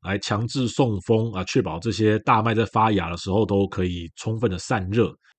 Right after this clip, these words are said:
那这样的一个池子呢，就以这个发明者 Galland 命名哦，命名叫做 Galland Box。Galland 他有一个徒弟啊，那这个徒弟叫做萨拉丁，他叫 Saladin。那这位萨拉丁啊，看到这个师傅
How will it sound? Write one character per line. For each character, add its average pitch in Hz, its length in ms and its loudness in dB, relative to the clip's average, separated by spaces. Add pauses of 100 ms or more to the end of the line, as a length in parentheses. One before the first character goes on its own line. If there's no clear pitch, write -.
(180)
那 190 180 0
这 214 140 2
样 185 100 4
的 123 120 8
一 151 80 10
个 143 120 6
池 117 300 0
子 120 140 -2
呢， 104 240 2
就 120 300 4
以 82 320 -8
这 - 100 -2
个 101 120 2
发 135 200 0
明 101 160 0
者 92 140 -6 (100)
Galland 113 480 2
命 117 260 -2
名 80 160 -8 (220)
哦， 82 140 -8 (280)
命 110 180 -2
名 87 160 -6
叫 101 140 0
做 92 240 0
Galland 120 340 2 (120)
Box。 127 180 0 (720)
Galland 170 380 6
他 143 160 4
有 113 80 4
一 92 80 -2
个 101 140 0
徒 98 340 -6
弟 107 240 -2
啊， - 80 -14 (400)
那 131 120 -2
这 143 120 2
个 117 140 6
徒 113 220 0
弟 123 240 6
叫 123 140 4
做 113 280 6
萨 127 200 4
拉 110 180 6
丁， 113 320 0
他 104 100 -6
叫 104 140 0
Saladin。 98 580 0 (560)
那 160 220 4
这 160 120 8
位 156 120 12
萨 147 240 6
拉 135 140 6
丁 127 180 4
啊， 101 140 2
看 - 160 2
到 131 120 4
这 127 120 4
个 120 100 6
师 123 260 0
傅 120 280 4